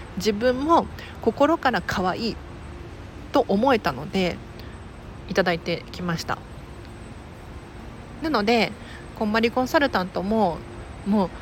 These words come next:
う、なんていうの？本当に必要で、本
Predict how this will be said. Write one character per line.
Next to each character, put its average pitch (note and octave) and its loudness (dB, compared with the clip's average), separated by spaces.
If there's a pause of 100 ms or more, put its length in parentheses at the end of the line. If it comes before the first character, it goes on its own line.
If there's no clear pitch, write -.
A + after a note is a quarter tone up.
(200)
う、 - 2
な C4 6
ん D4 0
て - -4
い D#3+ 0
う D#3 -2
の？ E3 -2 (1040)
本 G4+ 6 (360)
当 F#4 8
に F4+ 0
必 - -2
要 D#4 8
で、 B3 4
本 D4+ 2